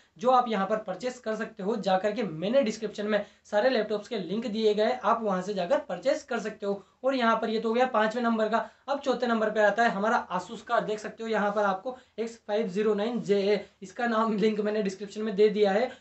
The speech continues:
fifteen point six inches की display है, चार जी बी की RAM है,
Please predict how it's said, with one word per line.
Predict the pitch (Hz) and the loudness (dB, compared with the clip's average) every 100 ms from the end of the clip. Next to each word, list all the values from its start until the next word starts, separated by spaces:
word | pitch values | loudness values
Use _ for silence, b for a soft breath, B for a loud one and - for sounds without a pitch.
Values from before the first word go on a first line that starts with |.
| B _ _ | B _ _
fifteen | 220 233 233 226 | -6 0 0 0
point | 220 226 226 | 0 -2 -2
six | 247 - | -4 -4
inches | 208 214 214 | -2 0 -2
की | 240 226 202 | -4 -6 -6
display | 196 196 - 233 | -6 -4 -4 -2
है, | 214 214 | 0 0
चार | 214 202 208 | 2 0 2
जी | 208 | 2
बी | 208 | 2
की | 202 | 2
RAM | 196 208 | 4 4
है, | 190 214 | 2 -2